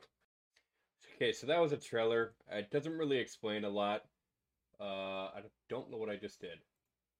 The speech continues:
Uh, anyways, so basically, what ends up happening in this particular anime, I don't know where that thing went, like, at all. Um, whatever.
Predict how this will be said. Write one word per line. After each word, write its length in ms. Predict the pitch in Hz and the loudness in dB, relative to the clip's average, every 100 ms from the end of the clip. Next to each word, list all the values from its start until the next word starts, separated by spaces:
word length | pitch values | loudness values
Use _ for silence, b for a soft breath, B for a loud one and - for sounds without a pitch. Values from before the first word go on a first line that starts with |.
| _ _ _ _ _ _ _ _ _ - | _ _ _ _ _ _ _ _ _ -4
Uh, 320 | 107 104 104 147 | -2 -2 -2 0
anyways, 600 | 160 143 117 110 110 - | 2 4 4 4 2 0
so 220 | 127 113 | -2 2
basically, 1000 | 151 175 160 151 - 135 127 120 117 110 _ _ _ _ - | 4 2 2 -6 -2 2 2 2 0 -4 _ _ _ _ -2
what 180 | 127 135 | 2 2
ends 180 | 123 | 2
up 140 | 120 - | 0 -2
happening 560 | 120 120 - 123 123 127 117 | -2 -2 -2 -2 -2 -6 -8
in 80 | |
this 160 | 117 117 | -6 -8
particular 540 | - 113 120 110 104 | -8 -10 -10 -6 -4
anime, 320 | 101 101 101 104 | -4 -4 -4 -6
I 260 | 104 90 - - - | -6 -8 -12 -18 -10
don't 200 | 95 98 | -10 -8
know 140 | 95 | -10
where 240 | 92 92 90 - | -10 -10 -12 -14
that 240 | 90 87 - - | -12 -12 -14 -8
thing 200 | 92 90 | -8 -8
went, 260 | 87 - | -14 -16
like, 160 | 85 85 | -16 -16
at 60 | 92 | -12
all. 400 | 92 90 92 - _ _ _ _ - | -10 -10 -10 -14 _ _ _ _ -8
Um, 500 | 92 92 95 95 - - | -6 -6 -8 -10 -16 -12
whatever. 420 | 95 90 98 | -10 -8 -8